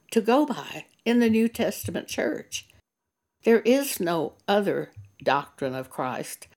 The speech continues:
The doctrine of Christ is in the New Testament Bible." That's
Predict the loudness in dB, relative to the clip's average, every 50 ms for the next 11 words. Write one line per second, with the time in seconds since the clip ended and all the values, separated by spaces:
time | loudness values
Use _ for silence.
0 | _ _ _ _ _ -4 -2 0 0 2 2 0 0 0 0 0 2 2 0 -4
1 | -8 -6 -2 0 0 0 0 -2 -4 -8 -10 -10 -8 -6 -4 -2 0 0 0 0
2 | 0 -2 0 0 2 2 2 2 2 0 -4 _ _ _ _ _ _ _ -2 0
3 | 2 2 2 0 -4 -6 -4 -2 -2 -2 -4 -4 -2 0 0 0 -2 -4 -8 -10
4 | -14 -16 -18 -20 -20 -20 -20 _ _ _ _ _ _ _ _ _ _ _ _ _
5 | _ _ _ _ _ _ _ _ _ _ _ _ _ _ _ _ _ _ _ _
6 | _ _ _ _ -2 0 0 0 -2 -4